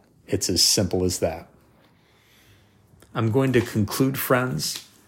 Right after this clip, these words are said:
by once again mentioning Helping Autism Through Learning and Outreach, available on the web at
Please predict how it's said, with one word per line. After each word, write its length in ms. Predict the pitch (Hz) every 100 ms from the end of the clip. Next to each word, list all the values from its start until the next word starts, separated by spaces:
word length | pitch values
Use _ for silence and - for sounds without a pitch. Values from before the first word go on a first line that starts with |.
| _ - -
by 100 | 101
once 320 | 95 113 110 -
again 280 | 113 107
mentioning 500 | 104 107 - 110 101
Helping 440 | 98 - 117 127 110
Autism 720 | 113 98 - 123 113 123 120
Through 200 | 117 92
Learning 280 | 104 104 101
and 80 |
Outreach, 460 | 95 104 113 120 -
available 480 | - 101 104 98 98
on 200 | 101 98
the 80 | 92
web 300 | 98 104 98
at 160 | -